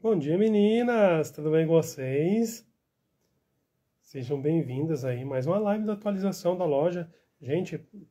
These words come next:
tem, tá bem legal essa atualização, hein? Então já vou pedir pra vocês compartilhar a live, chamar as amigas, né? Que amam aí fazer boneca de pano, bichinhos.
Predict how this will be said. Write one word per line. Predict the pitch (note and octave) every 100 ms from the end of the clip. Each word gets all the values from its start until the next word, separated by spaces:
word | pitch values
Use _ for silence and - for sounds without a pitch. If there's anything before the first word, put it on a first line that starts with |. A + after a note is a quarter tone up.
| _
tem, | C3+ C3
tá | C3 C#3
bem | C3+ A#2+ C3+ C#3
legal | E3+ A3 G3 G3
essa | G3
atualização, | G3+ G3+ G3+ G#3 G3 E3+ D#3+
hein? | D#3+ - _
Então | D3+
já | D3
vou | F3+ G#3
pedir | A#3 A3
pra | G#3 G#3
vocês | G3+ G3 F#3+ D#3+ _ _ _ _ _ _ _ _
compartilhar | - F3+ G3 F3 E3 D#3 D3+
a |
live, | C3+ A#2+ B2+ G3
chamar | - D#3 D3
as | D3+
amigas, | C#3+ B2+ C#3 F3+ F3
né? | D3 G3 - _ _ - _ _ _ _ _
Que | D#3 B2+
amam | A#2 C3 D3+
aí | B2+ C3+
fazer | C#3 C3+
boneca | C3 C3 B2+ B2+
de | A#2+
pano, | - - A#2+ C3 D3 D#3 D#3 _ _ -
bichinhos. | C#3 B2 - B2 C3 D3 F3 F#3+ -